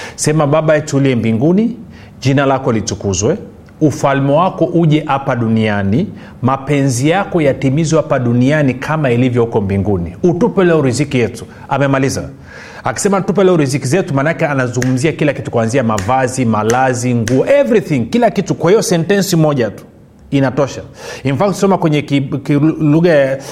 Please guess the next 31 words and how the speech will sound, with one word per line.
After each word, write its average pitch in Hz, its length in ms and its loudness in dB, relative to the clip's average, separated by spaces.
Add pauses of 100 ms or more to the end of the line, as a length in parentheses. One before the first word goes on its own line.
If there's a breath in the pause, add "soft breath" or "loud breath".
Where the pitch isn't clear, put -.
(220 loud breath)
ya, 131 200 2
ya, 123 280 2
kwenye 127 260 0
original 165 400 2
anasema 147 340 0
kwamba, 156 280 -2 (120)
"Tupe 196 320 0
leo 170 340 2
ri-, 131 160 2 (160)
tupe 165 320 0
riziki 143 460 0
za 123 180 0
kesho 151 440 -2
leo 110 240 4
hii." 110 260 -2 (640 loud breath)
Kwa 131 120 0
hiyo 170 120 4
riziki 165 380 2
za 135 200 0
kesho 131 480 -2
unazipokea 117 840 -2
leo. 101 220 0 (1300)
Kwa 147 100 0
hiyo 175 60 4
anasema, 170 300 2
lakini 165 200 -2
unaenda 170 460 2
kuongea 143 460 0
na 123 140 0
baba 110 260 2
yako. 113 340 0